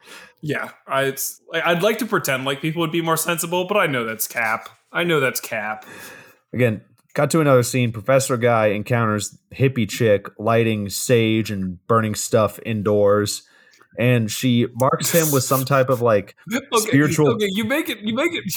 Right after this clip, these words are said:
Speaker 1: you make it sound like she's starting bonfires in the hallway. She's burning, she's lighting a talisman.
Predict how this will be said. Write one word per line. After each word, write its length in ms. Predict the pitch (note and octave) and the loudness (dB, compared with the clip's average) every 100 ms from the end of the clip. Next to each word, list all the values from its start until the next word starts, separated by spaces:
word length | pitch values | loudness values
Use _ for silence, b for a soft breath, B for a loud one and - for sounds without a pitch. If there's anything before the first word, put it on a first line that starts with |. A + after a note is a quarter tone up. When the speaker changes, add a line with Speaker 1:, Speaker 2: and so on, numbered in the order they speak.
| - | -10
Speaker 1:
you 60 | C#4+ | -6
make 140 | D4 G#4+ | -2 0
it 100 | - | 2
sound 180 | A#3+ | 2
like 100 | G#3+ | 0
she's 160 | F#3 F3 | 0 -4
starting 360 | - E3+ D#3+ C3+ | 0 0 0 -2
bonfires 580 | D3 D3 C#3+ C#3 A#2+ A#2 | 0 0 0 0 0 -4
in 80 | B2+ | -6
the 100 | A#2+ | -4
hallway. 400 | B2+ A#2+ A#2 B2 | -2 0 -2 -2
She's 280 | - A3 - | 0 -2 0
burning, 440 | F#3+ A#3+ D4 B3+ | 2 2 -2 -6
she's 240 | D3+ G3 E3 | -4 -4 0
lighting 300 | F#3 A3 F#3 | 0 0 -2
a 40 | |
talisman. 720 | - D3+ C3 A#2+ A#2+ A2 A2 | -2 0 0 0 -4 -10 -14